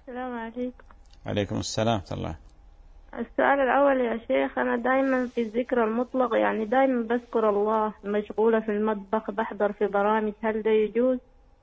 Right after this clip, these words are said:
Speaker 2: إن شاء الله.
Speaker 1: أي، على أي حال.
Speaker 2: طيب.
Speaker 1: والسؤال الثاني يا شيخ، بالأمس سألتك عن الحيض، أنا عايزة أعرف كيف العدة حقة الحيض، لا بياتيني قبل المغرب أو بعده، كيف أحسب الأيام؟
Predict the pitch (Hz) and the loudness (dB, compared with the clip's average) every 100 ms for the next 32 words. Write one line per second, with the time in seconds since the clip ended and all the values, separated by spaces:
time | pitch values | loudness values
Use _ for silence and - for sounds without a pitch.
0 | - - - - - 107 160 - 254 285 | -20 -20 -20 -8 0 0 0 0 2 2
1 | 294 233 220 220 254 262 233 202 190 - | 2 2 2 2 2 0 -4 -6 -8 -10
2 | _ _ _ _ _ _ _ _ 101 95 | _ _ _ _ _ _ _ _ -6 -4
3 | 80 - _ _ _ - _ - - 220 | -4 -10 _ _ _ -20 _ -20 -8 -8
4 | - 226 233 240 240 269 269 247 277 262 | -4 2 2 2 2 2 4 2 0 0
5 | 233 233 262 262 254 226 208 247 254 226 | 2 4 2 0 -4 0 2 2 -2 -2
6 | 185 202 208 208 - 240 220 214 233 220 | 0 0 -2 -4 -2 0 0 0 0 0
7 | 226 254 247 233 240 233 - 254 269 262 | 0 0 0 0 0 -2 -4 2 2 2
8 | 240 220 202 190 - - - 208 202 226 | 2 2 4 2 0 -4 -2 -2 -2 -4
9 | 214 214 208 196 196 196 196 226 226 208 | -2 -4 -2 -2 -2 -2 -2 -4 0 2
10 | 196 190 190 208 202 254 247 214 226 220 | 2 0 0 -2 -2 -2 -2 0 0 0
11 | 214 233 247 262 226 220 214 214 196 190 | 0 0 0 0 2 0 0 2 0 -2
12 | - 254 240 233 - 214 202 190 190 196 | -6 -4 -4 -6 -8 -6 -4 -2 -2 -2
13 | 190 | -4